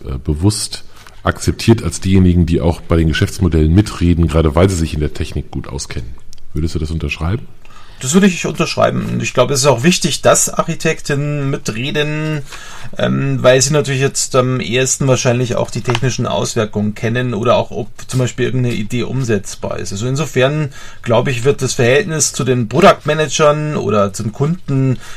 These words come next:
Speaker 2: dann intensiver in Zukunft.
Speaker 1: Mhm. Hm. Ich glaub, also das, zum Teil war das ja auch schon immer so. Ich meine, oder hoffentlich wäre es schon immer so gewesen, dass man irgendwann mal einen Techniker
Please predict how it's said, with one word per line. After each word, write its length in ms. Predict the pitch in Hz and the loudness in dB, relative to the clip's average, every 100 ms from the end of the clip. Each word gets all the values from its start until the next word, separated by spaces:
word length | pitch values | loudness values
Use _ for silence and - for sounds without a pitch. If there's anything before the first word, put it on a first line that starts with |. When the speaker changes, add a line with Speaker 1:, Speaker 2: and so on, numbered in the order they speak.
| - | -2
Speaker 2:
dann 200 | 120 123 | -2 0
intensiver 640 | 131 - 120 104 123 120 | -2 0 0 0 0 2
in 120 | 104 104 | 0 0
Zukunft. 720 | 107 - 101 95 - - - - | -4 -4 -4 -6 -10 -12 -12 0
Speaker 1:
Mhm. 300 | 78 73 151 - - - - - - - | 2 2 0 -4 -10 -6 -4 -4 -6 -2
Hm. 200 | 82 101 127 - | 4 4 4 -4
Ich 60 | - | 2
glaub, 200 | 127 - | 2 4
also 140 | 104 | 2
das, 240 | 117 - - | 2 0 -2
zum 180 | 131 | 0
Teil 220 | 107 131 156 | 4 6 8
war 80 | |
das 100 | 131 | 6
ja 80 | 113 | 6
auch 60 | 92 | 4
schon 140 | 85 | 6
immer 160 | 98 107 | 8 8
so. 100 | 80 | 6
Ich 100 | - | 6
meine, 220 | 82 82 | 6 6
oder 400 | 65 53 67 64 | 2 -2 -2 2
hoffentlich 480 | 92 - 71 71 - | 2 2 2 0 4
wäre 220 | 73 73 | 4 6
es 160 | 67 - | 2 2
schon 160 | 69 | 0
immer 240 | 60 82 73 | 4 4 4
so 160 | 69 | 2
gewesen, 480 | 67 67 95 92 85 | 0 6 6 6 4
dass 220 | 76 73 | 2 2
man 260 | 78 67 65 - - - - - - | 2 2 0 -6 -10 -10 -12 -12 2
irgendwann 400 | 85 85 78 78 | 4 6 6 6
mal 200 | 76 - | 4 2
einen 260 | 73 71 | 0 0
Techniker 560 | - 90 - 90 82 | 0 0 0 2 2